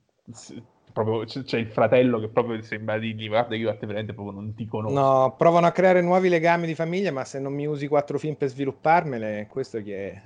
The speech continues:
Speaker 2: È Pinotto due, Pinotto tre, Pinotto quattro, non è che sono particolarmente affezionato. Sei appena
Speaker 1: Senza
Speaker 2: sbarcato qua.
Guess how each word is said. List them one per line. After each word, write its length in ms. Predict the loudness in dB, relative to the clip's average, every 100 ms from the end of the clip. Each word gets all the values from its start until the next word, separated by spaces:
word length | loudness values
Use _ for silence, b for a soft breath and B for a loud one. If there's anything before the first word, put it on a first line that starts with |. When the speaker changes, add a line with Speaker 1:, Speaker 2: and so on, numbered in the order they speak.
| -16
Speaker 2:
È 40 | -16
Pinotto 440 | -8 -2 -2 0 -2
due, 320 | 0 0 0
Pinotto 420 | -2 -6 -4 -4
tre, 200 | -2 -2
Pinotto 420 | -2 -4 -2 -2
quattro, 480 | 0 -2 -2 -8 -8
non 220 | -8 -10
è 80 | -12
che 140 | -10 -12
sono 260 | -10 -12
particolarmente 640 | -12 -12 -8 -8 -8 -14
affezionato. 720 | -12 -14 -12 -12 -12 -14 -20 -20
Sei 180 | -10 -6
appena 220 | -2 -2
Speaker 1:
Senza 200 | -2 -2
Speaker 2:
sbarcato 280 | -6 -10 _
qua. 240 | -4 -4